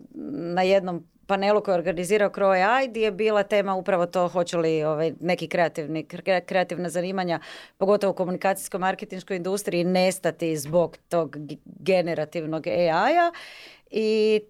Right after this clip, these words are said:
tamo između ostalog rečeno da u, i u marketingu i u komunikacijama, a i u našem poslu na kraju dana,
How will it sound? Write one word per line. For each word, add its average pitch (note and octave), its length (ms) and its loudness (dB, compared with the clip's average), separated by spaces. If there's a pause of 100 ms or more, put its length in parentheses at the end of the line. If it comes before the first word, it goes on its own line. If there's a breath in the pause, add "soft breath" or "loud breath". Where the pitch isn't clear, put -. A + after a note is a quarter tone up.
(180)
tamo A#3 280 2
između G#3+ 300 -4
ostalog A#3+ 340 0
rečeno A#3 400 -2
da A#3 140 2
u, G3+ 240 -4
i A#3 160 2
u A#3 60 4
marketingu G#3+ 460 -2
i G3 40 0
u F#3+ 40 -4
komunikacijama, G#3 800 -2
a A3+ 140 2
i A3+ 80 2
u G#3+ 80 2
našem G3 320 -4
poslu F3 320 -4
na E3 100 -2
kraju D#3+ 300 0
dana, F#3 380 0